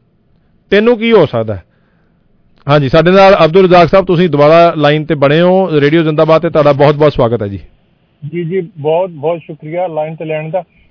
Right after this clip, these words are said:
Speaker 2: ਮੈਂ ਸਿਰਫ ਇੱਕ ਰਿਕੁਐਸਟ ਕਰਨੀ ਸੀ, ਬਹੁਤ ਅੱਛਾ ਟਾਪਿਕ ਹੈ। ਅਗਰ, ਅ, ਅ, ਖਾਸ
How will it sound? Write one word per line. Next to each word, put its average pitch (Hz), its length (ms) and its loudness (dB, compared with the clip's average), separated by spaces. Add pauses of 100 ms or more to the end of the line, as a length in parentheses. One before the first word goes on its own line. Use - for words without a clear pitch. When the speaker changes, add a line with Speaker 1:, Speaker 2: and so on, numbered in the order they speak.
(120)
Speaker 2:
ਮੈਂ 226 100 -6
ਸਿਰਫ 226 300 -6
ਇੱਕ 214 180 -14
ਰਿਕੁਐਸਟ 196 500 -8
ਕਰਨੀ 196 220 -10
ਸੀ, 220 140 -12
ਬਹੁਤ 175 500 -4
ਅੱਛਾ 208 200 -8
ਟਾਪਿਕ 165 440 -8
ਹੈ। 185 140 -8 (560)
ਅਗਰ, 262 380 -4
ਅ, - 20 -16
ਅ, 170 1120 -4
ਖਾਸ 170 280 -6